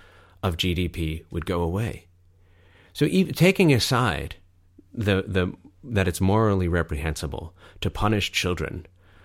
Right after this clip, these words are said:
for, um, the, the fact that their parents came here for a better life, uh,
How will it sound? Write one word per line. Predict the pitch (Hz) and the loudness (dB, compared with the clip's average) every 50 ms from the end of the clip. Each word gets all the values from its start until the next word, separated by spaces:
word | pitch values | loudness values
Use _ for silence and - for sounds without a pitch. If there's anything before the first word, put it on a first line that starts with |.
| - _ - | -20 _ -20
for, | - - - 95 92 87 87 85 82 85 82 - - | -6 -2 2 4 4 4 4 4 2 0 -2 -4 -2
um, | 85 82 78 78 80 78 - - - - | -2 0 0 0 -2 -4 -6 -10 -18 -14
the, | - - 95 85 85 87 - - | -10 -6 -4 -2 -2 -4 -4 -4
the | 90 85 | -6 -2
fact | - 98 90 85 - | 0 0 0 0 -2
that | - | -4
their | 85 78 | -8 -6
parents | - 95 92 85 85 78 - | -4 -2 -2 -2 -2 -2 -4
came | - 87 85 78 | -4 -4 -4 -2
here | 80 78 | -4 -4
for | - - 76 | -4 -6 -6
a | 71 | -4
better | 76 78 76 78 73 | -4 -4 -4 -4 -4
life, | 73 73 71 69 69 - - - | -4 -6 -6 -8 -10 -12 -14 -16
uh, | 110 | -16